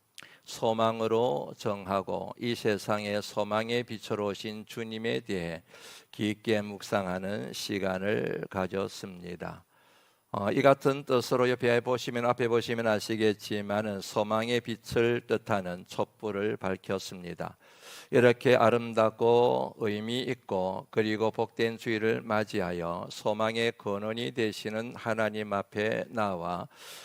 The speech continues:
영과 진리로 예배드린 우리 모두의 심령 가운데 오직 하나님만이 주실 수 있는 소망의 빗줄기가 깊게 깊게 스며들길 이 세상의 소망의 빛으로 오신 주님의 이름으로 축원합니다.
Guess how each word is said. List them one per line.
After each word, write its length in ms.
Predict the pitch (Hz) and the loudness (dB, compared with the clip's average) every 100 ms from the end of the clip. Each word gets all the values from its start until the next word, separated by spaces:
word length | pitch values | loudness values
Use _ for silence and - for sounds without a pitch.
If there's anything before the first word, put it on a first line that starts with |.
| - 117 | -4 6
영과 400 | 117 117 117 117 | 6 8 8 8
진리로 540 | - 113 113 110 110 | 4 0 2 4 4
예배드린 540 | 107 107 107 101 104 | 4 4 4 2 0
우리 260 | 104 101 110 | -2 -2 -2
모두의 400 | 107 107 113 117 | 0 0 2 0
심령 500 | - 104 101 110 127 | -2 -8 -6 -6 -2
가운데 560 | 113 95 98 87 87 90 | -2 -2 -4 -6 -6 -4
오직 320 | 104 104 107 - | -2 -2 -2 -4
하나님만이 760 | - 131 131 127 123 120 120 | -2 -2 -2 -2 -2 -2 -2
주실 360 | 120 117 123 120 | -6 -6 -4 -4
수 160 | - | -4
있는 280 | 98 90 85 _ _ _ _ _ | -8 -8 -10 _ _ _ _ _
소망의 640 | - 117 104 101 104 101 | -2 0 2 0 0 -4
빗줄기가 800 | - 117 - 117 110 110 110 110 | -4 -12 -6 -6 -2 2 4 4
깊게 560 | - 120 120 _ 123 123 | 0 -6 -6 _ -2 -2
깊게 560 | - 117 _ 120 117 | -4 -12 _ 0 0
스며들길 1200 | - - 127 123 127 120 104 90 87 90 113 147 - - _ | -2 -2 -2 0 -4 0 0 0 -2 -4 -6 -10 -18 -20 _
이 180 | 117 117 | 0 0
세상의 580 | - 107 - 107 110 110 | 2 0 2 2 2 -2
소망의 560 | - 104 101 104 113 120 | -2 -4 -2 0 0 0
빛으로 380 | 110 - 104 | -4 -4 -2
오신 320 | 107 - 107 104 | 0 -2 -10 -8
주님의 380 | 113 107 101 | -8 -6 -4
이름으로 560 | 107 95 95 95 95 110 | -2 -2 -2 -4 -4 -6
축원합니다. 1160 | - - 110 110 120 107 101 95 87 85 85 | -6 -10 -6 -6 -8 -10 -10 -8 -8 -6 -8